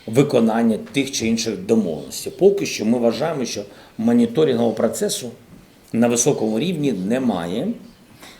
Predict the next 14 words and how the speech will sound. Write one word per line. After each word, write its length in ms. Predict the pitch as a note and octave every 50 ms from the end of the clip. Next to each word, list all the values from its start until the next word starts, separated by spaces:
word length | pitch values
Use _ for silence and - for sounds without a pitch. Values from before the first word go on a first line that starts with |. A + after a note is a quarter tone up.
| - -
але 240 | - B2 A#2 A#2+ A#2+
ми 200 | B2 D3 G#3+ C4
зі 180 | G#3+ D#3 D3+
свого 320 | C#3+ - - C3 G#2+ G2+ A#2
боку, 480 | G#2 F#2+ F#2 F#2+ F#2+ F#2+ - - C3+ D3 D#3+ - - - - E3+ D#3+
наприклад, 600 | C3 A#2+ A2 - - B2+ A#2+ A#2 - B2 A#2 - - - - - - - - - - - _ _ _ - - - - _ _ _ _ -
майже 380 | C#3+ D3 C3+ B2+ B2 A2+ A#2 A2+
щоденно, 760 | - - - C3 G#2 F2+ F#2 F2+ E2+ D#2+ F2 G#2 C3+ F3 G3+ A#3 -
і 80 | - G2+
я 120 | F#2+ F2
попросив 460 | D#2+ F2 E2+ D#2+ E2+ F#2 - A2 G2+
нашу 260 | F#2 E2+ D#2+ - - - - -
сторону, 320 | A2 A2+ A#2+ C#3+ D#3+ E3+ - - - - - - -
передаємо 720 | C#3 D3 D3 D3 B2+ A#2 A2+ G2 F2 E2 F2 G#2 B2 -